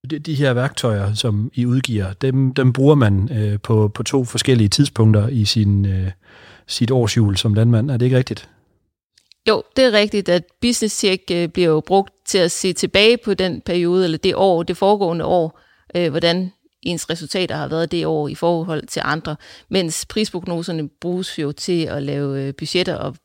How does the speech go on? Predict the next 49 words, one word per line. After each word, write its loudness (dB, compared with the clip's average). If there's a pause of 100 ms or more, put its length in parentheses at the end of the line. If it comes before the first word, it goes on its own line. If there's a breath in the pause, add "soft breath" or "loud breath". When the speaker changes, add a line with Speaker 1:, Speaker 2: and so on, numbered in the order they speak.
Speaker 2:
på -4
at -6
se -8
fremad. -2 (800)
Speaker 1:
Og -4
hvad 2
får 2
man 4
ud 6
af 6
at 0
sidde 0
og -4
kigge -10
på -4
sit -4
Business -8
Check? -10 (640)
Speaker 2:
Jamen, -2
man -4
får 4
jo 0
en -4
føling 2
af, 0
hvad, 0
hvordan 0
ens -2
økonomi -6
ser -4
ud, -4
og, -2
øh, -6 (400)
når -4
man -4
sammenligner 0
med -2
andre, -2
så -8
kan -10
man -8
jo -8
se -4
i -8
forhold -4
til, -6
når, -8
hvordan -4
ligger -4